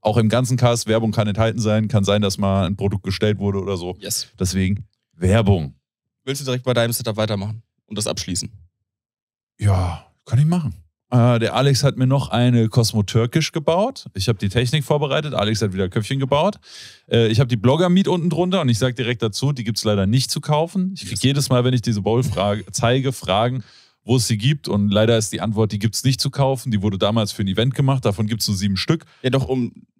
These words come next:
Speaker 2: wenn ihr, umso öfter ihr Marv schreibt, irgendwann verkaufst du sie einfach.
Speaker 1: Das ist eine Lüge. Ich würd die niemals hergeben. Aber schreibt dem Alex, der verkauft seine.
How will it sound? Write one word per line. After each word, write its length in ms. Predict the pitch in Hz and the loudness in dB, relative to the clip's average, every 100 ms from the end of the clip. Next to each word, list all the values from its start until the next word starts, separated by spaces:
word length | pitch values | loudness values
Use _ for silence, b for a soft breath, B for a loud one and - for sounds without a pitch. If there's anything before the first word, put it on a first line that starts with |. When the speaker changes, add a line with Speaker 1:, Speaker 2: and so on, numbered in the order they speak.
| _ | _
Speaker 2:
wenn 140 | 117 | 0
ihr, 240 | 127 127 - | 2 2 0
umso 200 | 143 139 | -2 0
öfter 280 | 120 - 151 | 0 0 -2
ihr 140 | 131 | 0
Marv 220 | 131 139 | 0 0
schreibt, 320 | - - 131 139 | -2 0 -2 0
irgendwann 260 | 143 143 131 | -2 0 0
verkaufst 360 | 120 127 123 | 0 -2 -4
du 60 | 110 | -6
sie 120 | 98 | -6
einfach. 220 | 58 95 | -8 -6
Speaker 1:
Das 180 | 85 95 | -4 0
ist 80 | 95 | 0
eine 80 | 95 | 2
Lüge. 220 | 120 185 | 2 2
Ich 160 | 208 - | 0 -2
würd 140 | 113 | 0
die 60 | 110 | 2
niemals 340 | 107 101 98 | 2 2 2
hergeben. 360 | 76 80 - - - - _ _ _ _ _ _ | -2 -2 -8 -14 -20 -20 _ _ _ _ _ _
Aber 140 | 95 | -2
schreibt 240 | 95 113 | 0 0
dem 100 | 107 82 | 0 0
Alex, 240 | 95 90 | 0 0
der 80 | 92 | 0
verkauft 280 | - 90 78 | 0 0 0
seine. 280 | 85 82 | -2 -2